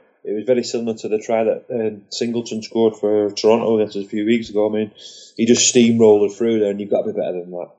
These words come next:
You know, you're playing in Super League, you, you've got to make them tackles. But just going back to the knock-ons and that, I think what frustrates supporters the most is the inconsistency. Um, if you're gonna call knock-ons for loose carries,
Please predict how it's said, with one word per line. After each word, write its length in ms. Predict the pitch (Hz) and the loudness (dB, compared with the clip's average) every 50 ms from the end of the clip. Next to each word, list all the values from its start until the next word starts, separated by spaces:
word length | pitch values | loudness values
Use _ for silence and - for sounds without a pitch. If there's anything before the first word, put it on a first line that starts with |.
| _ _ _ _ | _ _ _ _
You 120 | _ 107 107 | _ -6 -4
know, 60 | 101 | -2
you're 140 | 98 98 98 | -2 -2 0
playing 200 | - 110 104 104 | 0 0 0 0
in 60 | 101 95 | -2 -4
Super 340 | - - 104 101 98 101 95 | -4 -6 -6 -6 -6 -6 -6
League, 180 | 92 95 95 95 | -4 -4 -6 -6
you, 120 | 95 92 | -8 -8
you've 180 | 90 95 95 - | -8 -10 0 2
got 140 | 110 101 | 4 4
to 60 | 101 101 | 4 2
make 200 | 95 90 87 - | 0 -4 -4 -6
them 160 | 95 92 90 | -8 -10 -8
tackles. 360 | - - 101 - - 95 95 | -8 -8 -8 -8 -8 -8 -6
But 220 | 87 104 95 - - - - - - - | -2 0 -2 -2 -2 -10 -20 -20 -10 -8
just 160 | - 175 - | -8 -2 4
going 160 | - 190 175 | 4 6 6
back 140 | 165 131 123 | 6 4 2
to 100 | - 127 | -2 -4
the 120 | 117 120 120 | -4 -2 0
knock-ons 500 | 135 143 143 - - 151 147 131 117 104 | 0 -2 -2 0 2 2 2 2 0 -6
and 160 | 101 92 92 | -8 -8 -8
that, 160 | 90 82 - - - - _ _ - - - - | -10 -10 -10 -14 -20 -20 _ _ -20 -18 -10 -8
I 60 | - | -4
think 360 | - - 104 101 117 104 - _ _ _ _ | 2 2 2 2 2 -2 -8 _ _ _ _
what 320 | - 156 190 170 - - - | -2 2 2 2 2 2 0
frustrates 540 | 185 190 - - - 175 185 165 107 - | -2 -2 -2 -2 -2 0 0 0 0 -4
supporters 460 | - 127 - - 160 160 135 98 113 117 | -10 -10 -4 -2 0 0 0 -2 -4 -6
the 80 | 120 | -4
most 500 | 117 143 170 165 117 - - - - - _ _ _ _ | 2 4 4 4 4 0 -6 -16 -20 -20 _ _ _ _
is 160 | - 107 - | -16 -14 -8
the 120 | - 113 | -6 -6
inconsistency. 800 | 113 110 - - - - - 110 - - - 139 131 - - 131 123 - _ _ - - - - _ _ _ _ _ _ - 104 | -6 -6 -8 -10 -10 -8 -6 -6 -6 -6 -8 -10 -10 -8 -10 -10 -12 -12 _ _ -20 -20 -20 -20 _ _ _ _ _ _ -4 0
Um, 440 | 120 123 120 120 117 113 107 101 - _ - | 2 4 4 4 2 0 -4 -10 -14 _ -14
if 180 | 135 117 - | -14 -6 2
you're 180 | 160 175 175 160 | 4 4 6 6
gonna 200 | 165 165 156 143 | 4 2 2 2
call 340 | 147 - 147 147 147 143 135 | -2 0 0 0 0 0 -2
knock-ons 560 | 135 - - - - 104 92 85 85 - - _ _ _ _ _ _ _ _ _ | -4 -8 -10 -10 -10 -12 -12 -12 -16 -20 -20 _ _ _ _ _ _ _ _ _
for 100 | - 104 | -8 -6
loose 240 | 101 110 110 104 - | -4 -4 -6 -6 -6
carries, 440 | - 120 117 110 95 90 80 - | -6 -4 -4 -4 -4 -6 -8 -12